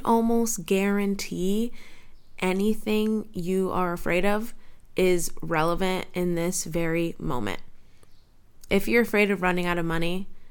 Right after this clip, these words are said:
unless you have zero dollars in every single bank account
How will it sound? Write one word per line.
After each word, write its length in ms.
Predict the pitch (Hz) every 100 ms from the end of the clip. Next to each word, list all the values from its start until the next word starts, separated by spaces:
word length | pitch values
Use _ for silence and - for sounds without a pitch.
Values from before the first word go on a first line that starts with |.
| - - -
unless 480 | 185 185 180 196 -
you 120 | 220
have 400 | 220 196 185 180 -
zero 420 | 170 165 170 180
dollars 600 | 165 156 156 165 180 196
in 220 | - 175
every 220 | - 165 170
single 280 | - 170
bank 280 | 165 160 147
account 480 | 170 160 180 185 196